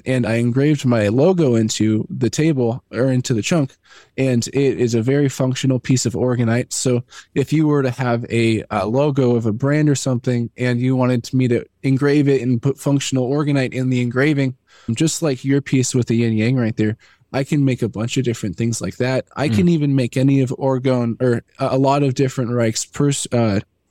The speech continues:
Speaker 1: his technologies he made. I could make cloudbusters for people to help with, specifically if you live in a dry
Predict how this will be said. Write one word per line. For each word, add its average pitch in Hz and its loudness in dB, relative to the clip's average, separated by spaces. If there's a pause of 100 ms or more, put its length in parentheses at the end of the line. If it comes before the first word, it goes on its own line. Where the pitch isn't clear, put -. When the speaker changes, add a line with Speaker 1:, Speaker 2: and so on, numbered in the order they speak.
(300)
Speaker 1:
his 147 0
technologies 120 0
he 117 2
made. 113 2
I 113 0
could 143 -2
make 123 0
cloudbusters 123 -2
for - -2
people 127 0
to 117 0
help 117 -4
with, 110 -4 (380)
specifically 139 -2
if 127 -4
you 135 0
live 131 0
in 127 2
a 127 2
dry 131 0